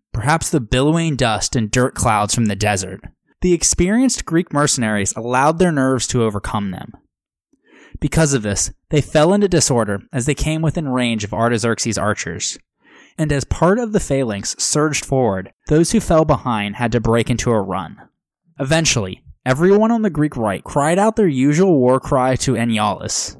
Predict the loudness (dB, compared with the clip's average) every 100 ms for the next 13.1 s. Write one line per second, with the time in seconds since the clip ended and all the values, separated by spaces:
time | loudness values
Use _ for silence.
0 | _ _ _ _ -6 -2 0 2 2 0
1 | 0 0 2 2 2 2 0 -2 -4 -6
2 | -8 -10 -12 -12 _ _ _ _ -6 2
3 | 2 4 0 2 4 4 4 2 2 -2
4 | -6 -8 -10 _ _ -2 -2 2 2 2
5 | 2 2 2 0 -2 -2 -2 -2 -6 -2
6 | -2 -2 -2 -4 -4 -6 -10 -8 -10 -10
7 | _ -6 -4 0 0 2 2 2 2 -2
8 | -2 -2 0 0 0 -2 -4 -4 -6 -6
9 | -2 0 0 0 0 -2 0 0 -2 -2
10 | -2 -4 -4 -4 0 -2 0 -2 -2 -4
11 | -6 -6 -2 0 0 0 0 2 0 0
12 | -2 -2 -2 -2 -2 -4 -10 -8 -6 -6